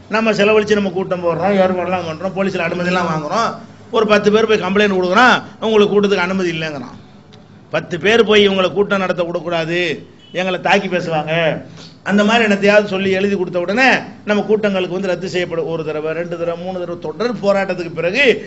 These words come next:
ஒரு அஞ்சு, ஆறு போராட்டத்துக்கு பிறகு கூட்டத்துக்கு அனுமதி கிடைக்கிறது.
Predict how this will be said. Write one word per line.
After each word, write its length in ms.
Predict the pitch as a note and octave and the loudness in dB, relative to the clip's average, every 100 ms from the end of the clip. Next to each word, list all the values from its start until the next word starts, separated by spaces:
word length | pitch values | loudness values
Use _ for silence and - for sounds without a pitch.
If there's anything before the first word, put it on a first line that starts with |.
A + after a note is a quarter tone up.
| - - | -16 -12
ஒரு 120 | E3+ D#3+ | -6 -4
அஞ்சு, 280 | F3 E3 | -4 -2
ஆறு 200 | E3 D#3 | -2 -2
போராட்டத்துக்கு 420 | B2+ F3+ F3+ E3 F3+ | -4 -4 -4 -4 -4
பிறகு 160 | - | -4
கூட்டத்துக்கு 360 | F#3 F3 E3 D3+ | -6 -6 -6 -6
அனுமதி 240 | E3 E3 | -6 -6
கிடைக்கிறது. 440 | D3 C#3 B2+ A#2+ | -6 -8 -8 -10